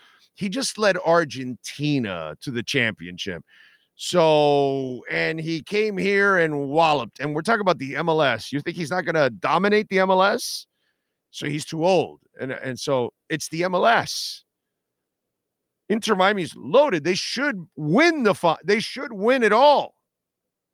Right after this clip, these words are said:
In fact, if they don't win it all, it will be a disappointment for Inter Miami. And then the idiot goes,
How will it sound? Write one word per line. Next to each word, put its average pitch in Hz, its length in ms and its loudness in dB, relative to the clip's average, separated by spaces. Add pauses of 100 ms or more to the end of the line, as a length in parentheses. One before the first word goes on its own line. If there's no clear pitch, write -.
(1120)
In 180 120 0
fact, 262 340 0
if 180 140 -6
they 196 160 -4
don't 170 580 0
win 190 180 0
it 165 100 0
all, 165 540 0 (420)
it 190 160 -2
will 170 160 0
be 185 280 0
a 151 100 4
disappointment 143 800 -4
for 120 160 -8
Inter 123 240 -8
Miami. 120 380 -8 (720)
And 160 100 -2
then 196 140 -4
the 190 180 0
idiot 202 260 0
goes, 151 380 0